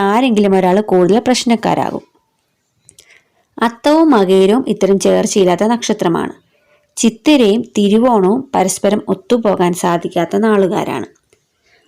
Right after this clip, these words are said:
അതുപോലെ മൂലവും തൃക്കേട്ടയും ഇത്തരത്തിലെ പൊരുത്തക്കുറവുള്ള നാളുകളാണ്. പൂരവും തിരുവാതിരയും അമ്മായിയമ്മ മരുമകൾ നാളുകാരാണെങ്കിൽ വലിയ വഴക്കുകൾക്ക് സാധ്യതയുണ്ട്.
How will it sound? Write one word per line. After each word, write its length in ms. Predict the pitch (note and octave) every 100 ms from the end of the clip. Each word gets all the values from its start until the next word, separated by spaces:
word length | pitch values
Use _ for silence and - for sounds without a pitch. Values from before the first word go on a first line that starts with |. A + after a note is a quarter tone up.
| -
അതുപോലെ 360 | G3+ G3 G#3+ -
മൂലവും 580 | G#3 G3 G3+ G3+ G3 C#4 - _ G3
തൃക്കേട്ടയും 720 | G3+ - G#3+ G#3 F#3+ F3+ B3+ - -
ഇത്തരത്തിലെ 560 | G3+ G3+ G3 F3+ F#3+ - - _
പൊരുത്തക്കുറവുള്ള 600 | B3+ B3 A#3+ - - F3
നാളുകളാണ്. 580 | F3+ E3+ D#3+ - - - - _ _ _ _ _ _ -
പൂരവും 560 | A#3+ B3+ D4+ C4+ A3 A#3 _ _ -
തിരുവാതിരയും 800 | G3+ G#3 A3+ A3 F#3+ F3+ F#3+ C#4 - _ -
അമ്മായിയമ്മ 560 | F#3 F#3+ G3 F#3+ G3 A#3+ - -
മരുമകൾ 500 | G3 F#3+ F#3 G3 B3+ -
നാളുകാരാണെങ്കിൽ 880 | G3 F#3+ F#3+ G3 G#3+ G3+ F3 D#3+ D3+ C#4+ - - _ G#3
വലിയ 300 | A3 B3 C4+
വഴക്കുകൾക്ക് 600 | G#3 F3+ F#3 F3+ F3+ B3
സാധ്യതയുണ്ട്. 760 | B3+ B3+ A3+ F#3+ D#3+ G2+ -